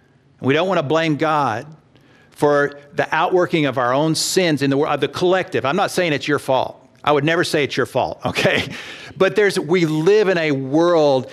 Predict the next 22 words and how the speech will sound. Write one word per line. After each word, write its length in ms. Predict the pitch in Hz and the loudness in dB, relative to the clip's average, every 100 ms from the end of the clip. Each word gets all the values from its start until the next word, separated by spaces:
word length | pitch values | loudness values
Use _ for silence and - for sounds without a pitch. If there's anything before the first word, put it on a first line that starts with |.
| - - | -6 0
that, 160 | 180 | 0
in 160 | 220 247 | 0 0
a 100 | 220 | -2
sense, 460 | - - 240 170 | -2 -2 0 -2
if 100 | 147 | -4
you 120 | 151 143 | -2 -4
see 240 | - 269 | 0 0
it 80 | 285 | 0
from 160 | 190 | -2
God's 360 | 139 151 180 180 | -2 0 -2 -2
perspective, 800 | 202 - - 160 135 123 113 123 | -4 -2 0 -2 -2 -4 -4 -4
looking 320 | 147 156 190 | -4 -2 0
down 200 | 165 160 | 0 0
on 100 | 143 | 0
the 100 | 127 | -2
entire 440 | 120 - 147 170 165 | -4 -4 0 2 2
world 360 | 147 131 120 | 2 2 0
and 80 | 117 | 0
the 40 | |
way 240 | 110 120 147 | 0 0 2
it 80 | 147 | 0
is, 300 | 110 98 | 0 -2